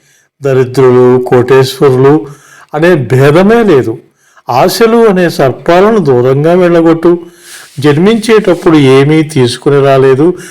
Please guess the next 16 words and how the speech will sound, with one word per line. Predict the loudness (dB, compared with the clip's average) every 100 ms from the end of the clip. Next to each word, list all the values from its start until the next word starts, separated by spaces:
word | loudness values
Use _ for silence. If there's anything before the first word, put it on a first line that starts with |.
| -14 -6
అలాగే | -2 0 2 2
మరణించేటప్పుడు | 2 0 0 0 0 0 0 0 2 2
ఏమీ | 2 2 2 0 -2 -12 -14 -6
తీసుకుని | -6 -4 -2 0 0
పోలేవు. | 0 2 2 0 -4 -8 -20 -20 -12
దైవము | -4 0 2 2 2
కంటే | 0 0 -2 0 0
జన్మనిచ్చిన | 0 0 0 0 -2 -2 -2 -2
తల్లిదండ్రులే | -2 0 2 2 2 2 2 0
మిన్న. | 0 0 -2 -4 -8 _ _ _ _ -4
తల్లిదండ్రులకు | -2 2 2 2 0 0 0 -2
సేవ | 0 0 2 0
చేసేవారిపైనే | -2 -2 0 2 2 0 0 0 0 2 0 -2 -12 -18 -12 -8
నా | -6
కటాక్షం | -6 -4 -2 -2 -4 -4 0 0
ఉంటుంది. | -2 -2 0 -2 -4